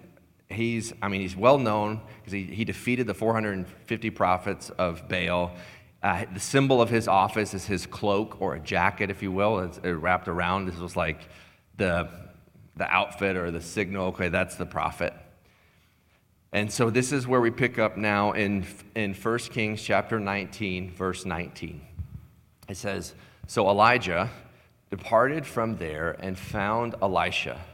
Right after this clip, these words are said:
the son of Shaphat, who was plowing with twelve yoke of oxen in front of him and was with the twelfth."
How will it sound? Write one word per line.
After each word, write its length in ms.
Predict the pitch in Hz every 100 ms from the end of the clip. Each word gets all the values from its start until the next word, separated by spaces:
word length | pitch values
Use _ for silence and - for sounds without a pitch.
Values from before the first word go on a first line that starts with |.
| - _ _ - _
the 100 | 110
son 400 | 110 - 117 123
of 160 | 135 120 - - -
Shaphat, 540 | - 110 - 78 - - - _ _ _ _ _
who 60 | 120
was 180 | 113 110
plowing 640 | - 127 123 139 156 147
with 160 | 117 110
twelve 500 | - 123 127 139 113
yoke 320 | 117 127 -
of 180 | 104 107
oxen 640 | 92 101 107 - 104 107 98 - -
in 120 | 98
front 360 | - - 104 104
of 100 | -
him 320 | 82 80 90 - - - _
and 300 | - 123 123
was 180 | 117 113
with 340 | 113 139 139
the 100 | 131
twelfth." 580 | 123 - 104 76 - -